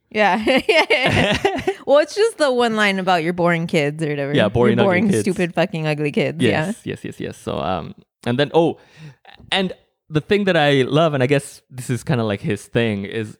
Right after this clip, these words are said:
Speaker 2: everything has, like, a really dark, like, undertone to it.
Speaker 1: Yeah.
Speaker 2: Where you're like, "Oh, man, this is so catchy," but then you're kinda listening and you're like, "Oh, man, it's kinda dark."
Speaker 1: <laughs>
Speaker 2: And, uh, it gets really dark in that one about, the song about how the world works, where all of a sudden, like, this sock puppet comes out,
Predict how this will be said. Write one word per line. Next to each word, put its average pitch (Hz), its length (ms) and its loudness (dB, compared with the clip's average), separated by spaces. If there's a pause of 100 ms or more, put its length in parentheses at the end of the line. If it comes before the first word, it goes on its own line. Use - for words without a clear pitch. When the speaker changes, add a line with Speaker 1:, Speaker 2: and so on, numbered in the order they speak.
Speaker 2:
everything 147 340 0
has, 123 180 0
like, 127 80 0
a 117 60 2
really 123 180 0
dark, 117 400 0
like, 117 140 -4
undertone 143 500 0
to 160 160 2
it. 160 240 -2
Speaker 1:
Yeah. 170 400 2
Speaker 2:
Where 151 80 6
you're 165 80 6
like, 175 140 -2
"Oh, 277 100 4
man, 277 140 2
this 277 160 2
is - 40 -16
so 262 140 4
catchy," 269 440 2
but 139 140 2
then 156 100 0
you're 147 100 -4
kinda 147 160 0
listening 190 380 -2
and 165 80 -2
you're 139 100 2
like, 113 100 0
"Oh, 160 100 2
man, 156 140 -2
it's 160 100 -4
kinda 165 200 -6
dark." 147 320 0 (120)
Speaker 1:
<laughs> - 140 -20
Speaker 2:
And, 127 420 0
uh, 110 380 0 (340)
it 156 120 0
gets 170 200 -2
really 175 300 2
dark 156 400 2
in 123 260 -6
that 117 260 2
one 131 180 2
about, 123 340 0
the 123 80 0
song 127 220 0
about 120 200 2
how 123 100 4
the 110 80 0
world 131 240 4
works, 127 360 0
where 113 120 2
all 113 120 0
of 110 60 -4
a 110 60 -10
sudden, 117 200 -6
like, 101 140 -4
this 92 140 -6
sock - 320 -6
puppet 147 260 2
comes 127 240 -2
out, 120 320 2